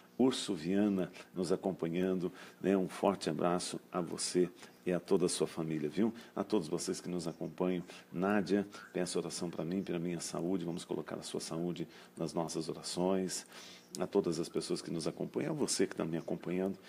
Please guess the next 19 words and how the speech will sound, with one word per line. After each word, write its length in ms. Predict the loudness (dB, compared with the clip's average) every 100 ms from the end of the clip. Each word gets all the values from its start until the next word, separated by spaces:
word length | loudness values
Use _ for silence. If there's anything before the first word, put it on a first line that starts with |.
| -20 -12
né? 340 | 0 2 2 0
Agradecer 540 | 0 0 0 -2 -2
a 40 | -4 2
todos 240 | 6 6 4
vocês, 600 | -2 -2 -6 -8 -8 -4
né? 100 | -6
A 40 |
todos 240 | -2 -2 -2
vocês 320 | -4 -4 -4
eu 80 | -2
quero 140 | 0
mandar 280 | 0 2 2
um 100 | 0
abraço 400 | 2 2 2 -2
também 300 | 0 2 0 -2 -20 -20 -20 -20 -20 -20 -20 -20 -20 -10
a 100 | -6
todos 300 | 2 2 4
os 140 | 0
amigos 560 | 0 2 2 2 0 -6